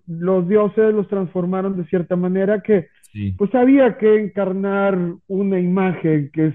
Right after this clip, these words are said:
Speaker 1: se diera, ¿no? También, o sea, pero pues el café ha estado desde, cono-, desde esa época, desde los mil ochocientos, ya con nosotros, o sea, si te das cuenta, pues en Veracruz, como lo hablamos, en Veracruz,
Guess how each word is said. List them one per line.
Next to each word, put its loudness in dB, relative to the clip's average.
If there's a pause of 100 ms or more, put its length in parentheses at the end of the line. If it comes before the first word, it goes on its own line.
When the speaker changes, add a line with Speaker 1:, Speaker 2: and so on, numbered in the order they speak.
Speaker 1:
se -2
diera, 0
¿no? -4
También, -6
o -8
sea, -2 (760)
pero 4 (400)
pues 0
el 2
café 2
ha 4
estado 2 (280)
desde, -2
cono-, -8 (100)
desde -2
esa 2
época, -2
desde -2
los -6
mil -4
ochocientos, -2
ya 0
con -4
nosotros, 2
o -6
sea, 0 (440)
si -2
te -2
das 2
cuenta, -4
pues -16
en -4
Veracruz, -4
como -2
lo 0
hablamos, -2
en -2
Veracruz, 2